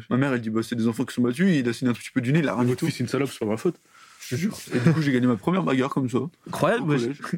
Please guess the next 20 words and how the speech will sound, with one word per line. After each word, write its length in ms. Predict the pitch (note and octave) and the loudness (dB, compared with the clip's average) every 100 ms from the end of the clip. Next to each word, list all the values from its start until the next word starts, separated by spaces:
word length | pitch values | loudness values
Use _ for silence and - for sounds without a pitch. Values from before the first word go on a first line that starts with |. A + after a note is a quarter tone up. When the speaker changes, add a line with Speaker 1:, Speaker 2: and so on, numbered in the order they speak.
| - | -8
Speaker 2:
<laughs> 240 | - D#3+ - | -10 -8 -6
en 60 | |
parlant 340 | C3 E3 F3 E3+ | 0 2 2 0
de 60 | |
saignage. 280 | - E3 E3 | 0 0 0
Speaker 1:
Contre 80 | C#3+ | 2
mon 60 | D3+ | 2
meilleur 200 | D#3+ D#3 | 2 2
pote. 220 | D#3 - A3+ G3+ C4+ - | -2 0 0 2 0 -2
Speaker 2:
<laughs> 440 | A3 - - E3 E3 | -6 -6 -8 -4 0
Euh, 120 | D#3 | 2
mais 80 | D3 | 2
moi 140 | F3 | 2
aussi, 200 | F3+ - G#3+ | 2 2 2
au, 100 | E3+ | 2
au, 640 | D#3+ C#3+ C#3+ C#3 C3 B2+ | 2 0 0 0 2 0
au, 40 | A#2+ | -2
quand 140 | - | -6
j'étais 160 | B2 B2+ | -4 0
à... 480 | A#2+ A#2+ A#2 A2+ | 0 0 0 -2